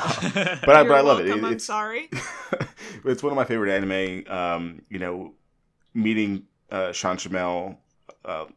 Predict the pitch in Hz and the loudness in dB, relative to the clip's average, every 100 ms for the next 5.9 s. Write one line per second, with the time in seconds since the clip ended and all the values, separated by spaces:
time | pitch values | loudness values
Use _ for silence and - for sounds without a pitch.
0 | - 95 92 - 98 92 92 90 87 87 | -8 -4 -4 -4 -4 -2 -4 -10 -10 -10
1 | 95 87 87 80 - _ - 85 - - | -10 -8 -10 -12 -16 _ -18 -18 -18 -10
2 | - 90 87 90 92 85 85 85 90 87 | -4 -4 -4 -6 -8 -10 -12 -12 -10 -8
3 | 95 85 85 90 - - - - - 87 | -10 -12 -12 -12 -12 -14 -10 -8 -6 -6
4 | 73 80 85 87 90 82 - 82 87 85 | -4 -6 -6 -8 -8 -10 -10 -10 -10 -12
5 | 82 85 95 82 - 90 95 101 | -12 -12 -10 -12 -6 -6 -6 -8